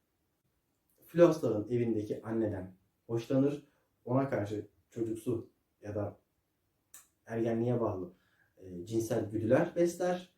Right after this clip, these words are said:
Ama bunu tabii ki yasak olduğu için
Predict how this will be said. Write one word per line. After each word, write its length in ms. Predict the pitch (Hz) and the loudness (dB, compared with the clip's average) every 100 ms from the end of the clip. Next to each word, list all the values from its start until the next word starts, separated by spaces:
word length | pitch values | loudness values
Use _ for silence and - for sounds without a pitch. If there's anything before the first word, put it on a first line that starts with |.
| _ | _
Ama 260 | 131 107 123 | -2 0 6
bunu 380 | 147 170 - - _ | 8 8 4 -10 _
tabii 280 | - 101 98 | -14 -12 -12
ki 240 | 135 143 - _ _ | -10 -12 -12 _ _
yasak 380 | - - 135 123 - _ - | -8 -4 -4 -4 -10 _ -6
olduğu 320 | 107 107 147 | -2 0 4
için 380 | 156 - 180 | 4 4 0